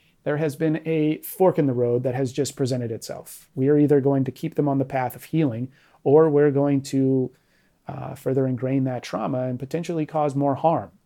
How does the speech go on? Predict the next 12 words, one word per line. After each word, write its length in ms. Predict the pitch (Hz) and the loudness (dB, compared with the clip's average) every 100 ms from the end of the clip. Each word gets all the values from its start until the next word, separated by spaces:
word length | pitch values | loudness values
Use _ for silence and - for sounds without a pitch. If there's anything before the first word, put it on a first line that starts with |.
| _ - | _ -2
and 460 | 139 139 139 135 - _ _ _ _ _ _ _ - - | 2 2 2 -2 -8 _ _ _ _ _ _ _ -14 -8
exacerbate 760 | 120 135 147 139 139 120 104 | -2 -2 -2 0 0 0 -8
the 380 | - 113 113 113 | -8 -6 -6 -6
kind 200 | 113 123 | -8 -12
of 140 | 113 - | -8 0
guilt 260 | 156 131 | 2 2
and 140 | - - | -6 -10
shame 320 | - 139 135 | -2 0 0
spiral, 440 | - 107 104 104 | -2 -6 -8 -10
so 200 | - - | -10 -10
to 60 | - | -12
speak. 360 | - - - | -14 -18 -20